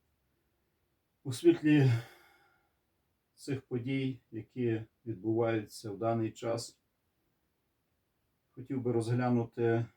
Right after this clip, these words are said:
ще раз про відкриття другої печатки Книги Об'явлення. Тому що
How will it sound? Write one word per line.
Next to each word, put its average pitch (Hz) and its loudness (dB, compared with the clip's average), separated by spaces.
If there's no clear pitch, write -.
ще 120 -6
раз - -6
про 110 -4
відкриття 113 -4
другої 120 0
печатки 113 -6
Книги 117 -2
Об'явлення. 110 -2
Тому 123 -2
що 117 0